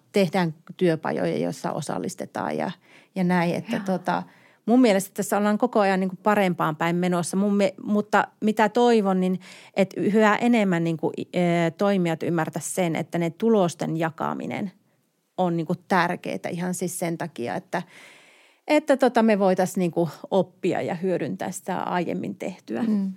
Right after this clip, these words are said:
Speaker 2: No mitä se olisi kymmenen vuoden päästä? Niinku? Mitä tapahtuisi?
Speaker 1: <laughs> Oi, tosi vaikea. Tosi vaikea, kun sitten jos niinku tämmöisistä digitaalisista palveluista puhutaan, niin sitten
Speaker 2: Niin.
Speaker 1: varmaan ne,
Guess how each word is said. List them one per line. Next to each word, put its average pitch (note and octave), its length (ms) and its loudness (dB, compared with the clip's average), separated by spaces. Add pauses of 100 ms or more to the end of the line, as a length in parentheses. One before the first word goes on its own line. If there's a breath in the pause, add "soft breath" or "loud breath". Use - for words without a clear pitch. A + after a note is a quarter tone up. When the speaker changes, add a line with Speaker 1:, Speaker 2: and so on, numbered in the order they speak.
(520 loud breath)
Speaker 2:
No A#3 60 8
mitä D4+ 200 4
se G#3 140 0
olisi G#3+ 240 0
kymmenen D3+ 420 2
vuoden - 300 -8
päästä? - 440 -14
Niinku? - 320 -20
Mitä A3 260 4
tapahtuisi? - 720 -2 (480)
Speaker 1:
<laughs> - 440 -4
Oi, E3+ 280 0
tosi F#3 420 -6
vaikea. G#3+ 600 0 (720 loud breath)
Tosi G#3+ 280 2
vaikea, G3 300 4
kun G3+ 120 0
sitten A3+ 300 2 (180)
jos G3+ 240 4
niinku G3 160 2
tämmöisistä F#3 500 -2
digitaalisista F#3 840 0
palveluista F3+ 600 -2
puhutaan, F3+ 560 -6
niin F#3+ 160 -6
sitten C#4 240 -4
Speaker 2:
Niin. B3 140 -2
Speaker 1:
varmaan F#3 380 -2
ne, F#3 160 -2